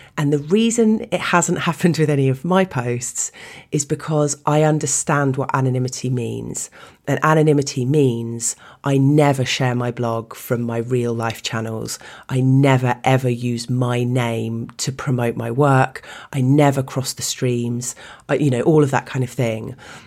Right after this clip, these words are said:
Whereas I think for other people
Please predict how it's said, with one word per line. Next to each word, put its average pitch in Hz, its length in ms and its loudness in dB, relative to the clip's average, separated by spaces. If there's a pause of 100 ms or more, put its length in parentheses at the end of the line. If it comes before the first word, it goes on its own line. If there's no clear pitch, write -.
(140)
Whereas 135 460 4
I 131 60 2
think 135 420 0 (160)
for - 180 -4
other 135 200 2
people 127 720 -4